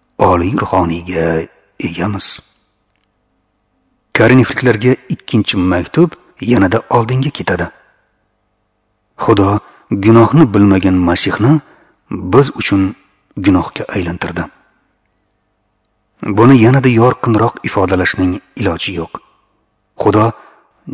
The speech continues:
jar ustidan ko'prik tashladi. U o'zini bizning o'rnimizga qo'yish uchun barcha usullarni qo'lladi. U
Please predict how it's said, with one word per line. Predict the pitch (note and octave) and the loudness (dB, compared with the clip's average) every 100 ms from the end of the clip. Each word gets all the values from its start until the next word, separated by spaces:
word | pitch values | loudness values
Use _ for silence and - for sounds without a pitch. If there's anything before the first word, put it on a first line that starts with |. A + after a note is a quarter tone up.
| F#2 | -12
jar | G2 G2+ D3+ | -2 0 0
ustidan | - - A#2 F#2+ F#2+ - - | -2 -6 -4 -2 -4 -6 -4
ko'prik | - G2 F2+ F2+ - | -2 -2 -4 -6 -8
tashladi. | F2+ - E2+ F2 _ _ _ _ _ _ _ _ _ | -8 -6 -8 -8 _ _ _ _ _ _ _ _ _
U | C3+ D3+ | 2 4
o'zini | C#3 A2 C3 C#3 - - - F#2+ | 4 4 4 2 0 -14 -20 -18
bizning | F#2 B2 A#2+ C#3 C#3 - | 0 0 2 0 0 0
o'rnimizga | B2+ C3 B2+ A#2 B2 - - | 2 4 2 0 -2 -4 -2
qo'yish | A#2 G#2+ G#2 - | 0 0 -2 -6
uchun | - D3+ E3+ - _ - F#2+ F#2 | -2 0 -2 -4 _ -20 -20 -4
barcha | F#2+ E3+ F3+ - - | 0 2 2 -2 -6
usullarni | - - B2+ A2 F#2+ G2 - - | -8 -6 -4 -4 -4 -8 -10 -8
qo'lladi. | F2 E2+ E2 F2 _ _ _ _ _ _ _ _ _ _ | -8 -6 -8 -10 _ _ _ _ _ _ _ _ _ _
U | - | 0